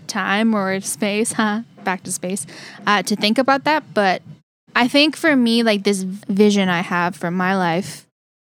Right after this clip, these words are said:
is to still be, hopefully,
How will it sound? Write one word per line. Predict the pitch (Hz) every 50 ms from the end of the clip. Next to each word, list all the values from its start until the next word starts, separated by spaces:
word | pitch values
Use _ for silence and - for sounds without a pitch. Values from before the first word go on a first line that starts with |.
| _ _ _ _ - -
is | 226 233 247 - -
to | - 254
still | 233 - - - 254 254 254 262
be, | 220 247 - 233 233 233 233 233 233 240 233 - - - _ - - - _ -
hopefully, | - - 311 330 - - - 220 208 196 208 196 202 214 226 254 254